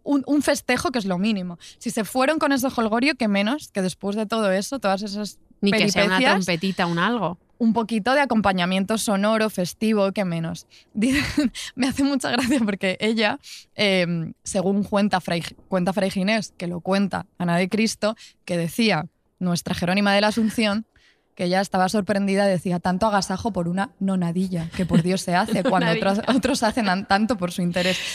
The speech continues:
Speaker 1: A partir de
Speaker 2: Una
Speaker 1: ahora, lo de una
Speaker 2: nonadilla en un viaje
Speaker 1: nonadilla
Speaker 2: de un año, nueve meses y tres días,
Speaker 1: Una
Speaker 2: donde
Speaker 1: nonadilla de nada.
Speaker 2: Pero bueno, la verdad es que nadie se cree esa falsa humildad. Sor Jerónima, allí
Speaker 1: No.
Speaker 2: donde estés.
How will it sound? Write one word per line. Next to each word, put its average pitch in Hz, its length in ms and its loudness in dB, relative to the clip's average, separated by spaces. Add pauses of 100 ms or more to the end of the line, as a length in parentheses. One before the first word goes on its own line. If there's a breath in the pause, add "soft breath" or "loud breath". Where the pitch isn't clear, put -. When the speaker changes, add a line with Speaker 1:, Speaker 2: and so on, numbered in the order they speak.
Speaker 1:
A 226 100 0
partir 247 300 -2
de 285 60 0
Speaker 2:
Una 269 100 4
Speaker 1:
ahora, 277 160 4
lo 302 120 4
de 302 120 4
una 320 160 4
Speaker 2:
nonadilla 294 80 4
en - 20 2
un 277 40 2 (120)
viaje 269 160 2
Speaker 1:
nonadilla 277 220 2
Speaker 2:
de - 120 -8
un 277 120 2
año, 269 260 4
nueve 254 380 4
meses 254 280 0
y 247 120 0
tres 226 260 0
días, 226 320 0
Speaker 1:
Una - 160 -2
Speaker 2:
donde 247 120 4
Speaker 1:
nonadilla 208 420 4
de 180 100 2
nada. 190 360 2
Speaker 2:
Pero 214 120 2
bueno, 214 140 2
la 190 80 4
verdad 190 180 0
es 202 100 -4
que 247 80 -4
nadie 208 280 0
se 202 160 -6
cree 196 160 -4
esa 170 480 0
falsa 175 260 -2
humildad. 170 420 0
Sor 190 220 -2
Jerónima, 185 460 -2
allí 180 160 2
Speaker 1:
No. 185 60 2
Speaker 2:
donde 180 180 0
estés. 190 340 -2